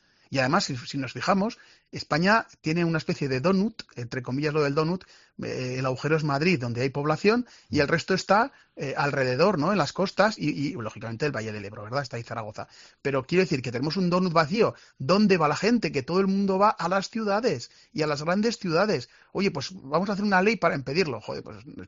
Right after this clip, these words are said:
que nadie me coja esta idea, ¿no? Que es, es una ironía. Es decir, la tensión está porque, porque la gente va a las ciudades, ¿no? Que es donde tiene, eh, digamos así, sus ganancias.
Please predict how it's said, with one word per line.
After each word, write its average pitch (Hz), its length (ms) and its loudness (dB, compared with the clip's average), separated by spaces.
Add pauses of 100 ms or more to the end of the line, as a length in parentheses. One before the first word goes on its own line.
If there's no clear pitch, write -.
(640)
que 123 100 -8
nadie 151 200 -2
me 160 60 0
coja 151 180 -4
esta 151 160 -2
idea, 113 300 -4
¿no? 165 100 -2
Que 175 80 -10
es, - 140 -10
es - 200 -14
una 127 140 -6
ironía. 117 400 -8 (380)
Es 127 60 -16
decir, 160 380 0 (480)
la 127 140 -8
tensión 139 560 0
está 175 360 2
porque, 165 380 0 (180)
porque 131 220 -6
la 120 80 -2
gente 131 240 -4
va 170 100 4
a 185 40 4
las 202 180 0
ciudades, 180 360 0
¿no? 170 140 -4
Que 185 60 -6
es 170 80 -4
donde 156 220 -2
tiene, 147 420 0 (340)
eh, 123 500 -2
digamos 135 280 -2
así, 143 200 -6
sus 127 200 -8
ganancias. 143 460 0